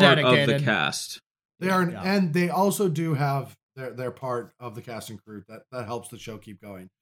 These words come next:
Speaker 3: So without further ado, let's get to the cast and credits.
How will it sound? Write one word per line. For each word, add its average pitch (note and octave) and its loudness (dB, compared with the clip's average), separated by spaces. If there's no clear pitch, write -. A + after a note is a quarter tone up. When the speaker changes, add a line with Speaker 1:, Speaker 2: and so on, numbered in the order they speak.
Speaker 3:
So D#3 0
without D3+ -2
further D3+ -2
ado, D#3 -4
let's C#3 -4
get D3+ -4
to D3+ -6
the C#3+ -6
cast C#3+ -6
and B2 -12
credits. - -14